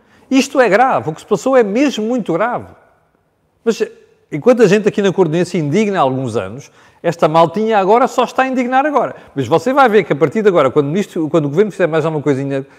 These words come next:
vão voltar a aparecer, "Ah, e tal, agora está bem." Ou seja, agora não podiam fugir às críticas. A questão de fundo é esta. Não vale a pena o Estado estar metido nestas coisas,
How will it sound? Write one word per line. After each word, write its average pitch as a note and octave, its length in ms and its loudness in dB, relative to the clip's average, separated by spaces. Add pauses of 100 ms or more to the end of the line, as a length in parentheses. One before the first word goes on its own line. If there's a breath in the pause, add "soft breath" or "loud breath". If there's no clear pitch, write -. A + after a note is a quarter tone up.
(160 loud breath)
vão E3 240 0
voltar D#3+ 360 2
a F3 60 4
aparecer, E3+ 500 -2
"Ah, C3+ 400 0
e G#2+ 60 -8
tal, B2 340 0
agora C3 240 -2
está C#3 180 0
bem." A#2+ 340 -4 (320 loud breath)
Ou D3+ 100 -4
seja, B2+ 360 -6
agora C#3+ 320 0
não D#3+ 140 -6
podiam C#3+ 260 -6
fugir B2+ 240 -10
às B2 140 -12
críticas. - 400 -20 (1700 soft breath)
A - 60 -8
questão C#3 380 -10
de - 80 -16
fundo B2 320 -10
é A2 120 -4
esta. G2 380 -16 (1160)
Não C3 320 -10
vale B2+ 440 -2
a B2 40 -6
pena A2 320 -6
o G#2+ 40 -8
Estado B2 340 -4
estar A2 200 -8
metido G#2+ 460 -10
nestas A#2 400 -10
coisas, F2+ 580 -16